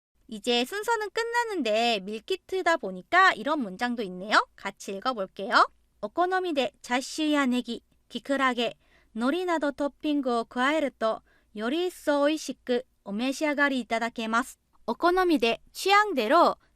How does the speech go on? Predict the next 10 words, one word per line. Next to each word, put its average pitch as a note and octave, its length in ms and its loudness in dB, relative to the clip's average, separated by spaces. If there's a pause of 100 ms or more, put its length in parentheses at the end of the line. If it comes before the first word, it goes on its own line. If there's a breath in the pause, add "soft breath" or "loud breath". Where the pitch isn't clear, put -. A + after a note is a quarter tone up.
"チャッシュやネギ", C4+ 1080 2 (240)
차슈나 E4 680 2
파, B3 280 6 (220)
기크라게, D4 800 2
목이버섯, A#3 760 0 (360 soft breath)
너리나도, C4+ 760 0 (460 soft breath)
김 D4 320 0
등 A#3 260 0 (320)
토핑을 F4+ 540 -2 (320)
더하면 C#4+ 720 2